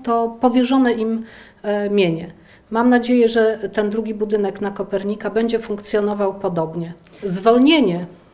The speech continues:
części mieszkań w mieście pozwoli na uruchomienie remontów.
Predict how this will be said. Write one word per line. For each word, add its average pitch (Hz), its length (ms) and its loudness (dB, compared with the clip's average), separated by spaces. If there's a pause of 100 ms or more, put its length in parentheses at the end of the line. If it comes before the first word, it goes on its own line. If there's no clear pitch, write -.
(120)
części 247 440 0
mieszkań 208 440 -4
w 180 80 -10
mieście 175 420 -4
pozwoli 240 480 -2
na 196 120 -2
uruchomienie 185 600 -4
remontów. 180 720 -4